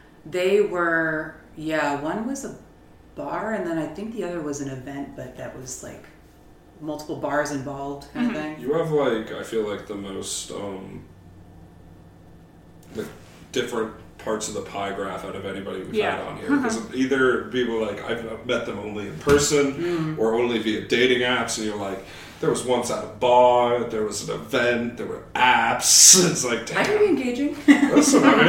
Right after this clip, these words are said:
Speaker 3: it's, I'm not, I'm looking forward to hearing more about you. I'm just saying, it's,
Speaker 1: <laughs>
Speaker 3: it's, it's a change of pace.
Speaker 1: Mm-hmm.
Speaker 2: What are your favorite ways to meet a mate?
Speaker 1: Um, so I think for, I used to be apps,
Speaker 2: Mm-hmm.
Speaker 1: and I used to be able to, like, to see stats about them.
Speaker 2: Mm-hmm.
Speaker 1: You know,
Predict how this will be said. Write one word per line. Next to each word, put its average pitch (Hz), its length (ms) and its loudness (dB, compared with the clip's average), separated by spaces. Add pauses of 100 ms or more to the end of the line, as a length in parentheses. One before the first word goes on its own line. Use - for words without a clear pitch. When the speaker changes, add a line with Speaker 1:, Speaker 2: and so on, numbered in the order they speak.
Speaker 3:
it's, - 100 6
I'm 196 200 6
not, 220 240 8
I'm 208 80 4
looking 196 260 6
forward 180 300 6
to 143 80 4
hearing 147 300 8
more 180 220 6
about 104 260 0
you. - 100 -2
I'm 233 260 6
just - 140 4
saying, 113 460 6
it's, - 280 -4 (100)
Speaker 1:
<laughs> - 180 -14
Speaker 3:
it's, 123 380 -2
it's 131 120 -4
a 131 80 0
change 143 320 4
of 135 100 0
pace. - 400 0
Speaker 1:
Mm-hmm. 160 380 -4
Speaker 2:
What 247 160 0
are 240 40 4
your 226 120 4
favorite 220 360 0
ways 190 220 -6
to 185 80 -14
meet 180 160 -14
a 175 40 -14
mate? - 180 -18 (1040)
Speaker 1:
Um, 190 400 2
so 185 500 0
I 175 140 -2
think 294 340 0
for, 170 380 -6 (120)
I 156 40 -4
used 170 320 -6
to 175 40 -10
be 156 140 -4
apps, - 560 -8
Speaker 2:
Mm-hmm. 220 200 -6
Speaker 1:
and 156 120 -2
I 151 180 -4
used 160 220 -4
to 151 60 -12
be 160 140 -2
able 156 140 -6
to, 147 60 -4
like, 143 340 -4
to 143 100 -10
see 139 760 -6 (200)
stats - 360 -8
about - 280 -10
them. 143 320 -8
Speaker 2:
Mm-hmm. 233 340 -8
Speaker 1:
You 143 80 -2
know, 131 60 -8